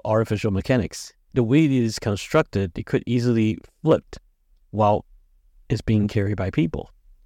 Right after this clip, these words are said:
Verse fifteen, "The poles shall remain in the rings of the ark. They shall not be taken out from it." What does that mean?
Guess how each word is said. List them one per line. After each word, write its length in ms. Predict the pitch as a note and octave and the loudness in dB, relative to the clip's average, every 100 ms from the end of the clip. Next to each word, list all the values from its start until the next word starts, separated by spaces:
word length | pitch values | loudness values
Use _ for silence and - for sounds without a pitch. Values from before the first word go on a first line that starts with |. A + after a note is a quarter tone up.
| _ _ A2 | _ _ -2
Verse 280 | A2+ A#2 | 0 2
fifteen, 500 | - A2 - C#3+ A2 - _ _ - - | 0 -6 0 2 2 -4 _ _ -20 -12
"The 80 | - | -10
poles 460 | - D3 C#3+ C#3 - - | -4 2 2 2 -2 -2
shall 220 | B2 - | 0 2
remain 640 | A#2+ A2 A2+ A2 B2 B2+ | 2 2 2 2 4 2
in 140 | G#2+ A2+ | 2 0
the 100 | G2 | 0
rings 360 | G#2 G#2+ G#2 | 2 2 0
of 180 | - G#2+ | -4 -8
the 100 | - - | -8 -2
ark. 300 | G2 - - _ _ - | -4 -4 -18 _ _ -2
They 160 | A2 | -2
shall 240 | - G2+ G2+ | 0 2 2
not 260 | A2+ - | 0 -2
be 200 | G#2 F2 | -2 -4
taken 420 | - G2+ G#2 - | -2 -2 0 -2
out 320 | - F#2 - - | -2 -4 -6 -12
from 220 | - - | -10 -8
it." 340 | - - - - _ - - _ _ | -8 -12 -18 -20 _ -20 -20 _ _
What 100 | A#2 | 2
does 140 | C#3 B2+ | 2 2
that 160 | B2 | -2
mean? 300 | A2+ C3+ A#2+ | 0 0 0